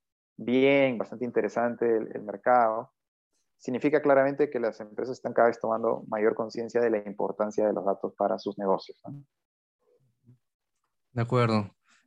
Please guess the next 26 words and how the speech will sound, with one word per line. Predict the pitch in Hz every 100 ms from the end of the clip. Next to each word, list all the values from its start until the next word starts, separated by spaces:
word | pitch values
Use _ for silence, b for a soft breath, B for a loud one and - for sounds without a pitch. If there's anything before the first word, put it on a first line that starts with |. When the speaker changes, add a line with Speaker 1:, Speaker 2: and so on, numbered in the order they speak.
| -
Speaker 2:
Buenísimo, | 127 143 135 131 131
Eric. | 127 117
De | - 127
verdad | 123 131
que, | 147 147 143 - _
eh, | 120 117 113 110 107 104 - _
yo | - 123
creo | 139 139
que | 147
es |
la | 147 143
constante, | 127 120 - 139 135 143 147 147 _ _ _ _ _ _ -
eh, | 120 113 110 110
en | 120 113
las | 113 -
entrevistas | 123 131 131 139
que | 147
hemos | 143 135
tenido | 127 135
hasta | 135 139
ahora | 135 143 143 _ b b b _
de | - 123
profesionales | 120 117 120 - 127 143
como | 135 120 117
tú | 143
que | 139 143 135 -